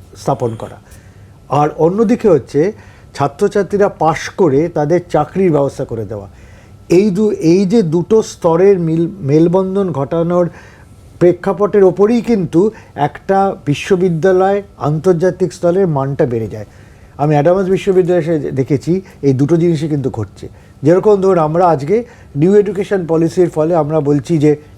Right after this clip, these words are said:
interdisciplinary teaching and research, মানে অর্থাৎ আমি যখন হিস্ট্রি পড়বো, খালি হিস্ট্রি পড়লেই হবে না, সঙ্গে সঙ্গে পলিটিক্যাল সায়েন্স পড়তে হবে, ম্যা-, ম্যাথামেটিক্স পড়তে হবে, সোশিওলজি পড়তে হবে, কারণ এখন ওই যে পুরনো যে ধাঁচের যে বিষয়ের যে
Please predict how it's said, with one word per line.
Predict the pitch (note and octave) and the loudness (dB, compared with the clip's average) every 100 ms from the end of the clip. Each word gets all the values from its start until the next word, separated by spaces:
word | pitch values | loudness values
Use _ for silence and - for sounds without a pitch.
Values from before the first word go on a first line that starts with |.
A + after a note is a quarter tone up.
| - - - - F#3 | -20 -20 -20 -8 -2
interdisciplinary | F#3 F#3 F3+ E3 F3+ D#3 E3 D#3+ | 0 2 0 0 -2 -2 0 0
teaching | D3 C#3+ C#3+ | -2 -4 -2
and | C3+ A2+ | -4 -4
research, | G2+ A2 - - | -8 -12 -16 -16
মানে | D3 D3 | -8 -2
অর্থাৎ | D3 C3 G3 G3+ - - - | -2 0 -2 -2 -8 -20 -8
আমি | C#3 F3 | -2 0
যখন | F#3 F#3+ | 0 0
হিস্ট্রি | C#3 D#3 - G#3 | -2 -4 -2 -2
পড়বো, | E3 C#3+ B2+ F3 - - | 0 0 0 -6 -8 -6
খালি | F3+ F3 | 0 0
হিস্ট্রি | F3 G#3 | 0 -2
পড়লেই | F#3+ G3 F#3+ | 0 2 2
হবে | D3 B2 | 2 -2
না, | A#2 - - - | -8 -14 -20 -6
সঙ্গে | D#3 E3+ | -4 -2
সঙ্গে | F3+ G3 | 0 -2
পলিটিক্যাল | E3+ E3 E3 F3+ F3+ | 0 0 2 0 0
সায়েন্স | F3 E3+ - | 2 0 -2
পড়তে | D#3+ - D#3+ | -6 -2 0
হবে, | D#3 E3+ E3+ - - | 0 0 -2 -6 -6
ম্যা-, | D#3 D3+ - - - | -4 -4 -6 -20 -4
ম্যাথামেটিক্স | C3+ C#3 F#3+ F#3 - | -2 2 2 2 -2
পড়তে | D#3+ D#3+ E3 | -4 -2 0
হবে, | D3+ D3+ | 0 0
সোশিওলজি | F3 E3+ G3 F3 D#3+ | 0 2 2 2 0
পড়তে | D3+ D3+ - | 0 -2 0
হবে, | D#3+ | 0
কারণ | F3+ E3+ | 2 -2
এখন | D3+ D3 G3 F#3+ - - | -2 -2 -2 -2 -16 -4
ওই | D3+ F3+ F3 | 0 2 2
যে | G3+ | 0
পুরনো | - E3 F3 G3 G#3+ A3+ | 0 0 2 4 4 2
যে | F3 F#3 F#3 - - - | 4 4 2 0 -18 -14
ধাঁচের | G#2+ A#2+ D3 G#3 G#3 E3+ | -4 -2 0 4 4 4
যে | F#3 | -2
বিষয়ের | A2+ C#3 - G3 G3 G3 F3+ | 0 -4 -2 0 4 2 2
যে | D3 E3+ | 2 2